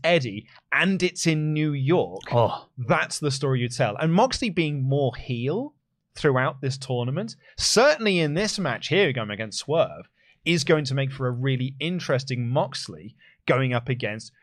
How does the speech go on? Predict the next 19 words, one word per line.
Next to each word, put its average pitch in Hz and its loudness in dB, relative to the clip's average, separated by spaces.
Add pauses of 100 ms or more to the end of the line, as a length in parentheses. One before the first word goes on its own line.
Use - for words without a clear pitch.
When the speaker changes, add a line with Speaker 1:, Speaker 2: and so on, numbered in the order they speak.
(160)
Speaker 1:
pure 143 2
babyface 120 -2
Eddie 117 -8
Kingston. - -10 (180)
Speaker 2:
I 156 4
love 175 4
that. 101 0
I 131 2
love 147 4
that. 87 -4 (540)
Uh, 139 6
in 139 8
which 160 2
case, 120 2 (1500)
have 131 4
a 127 4
draw 120 6
here, 90 -6
maybe. 85 -12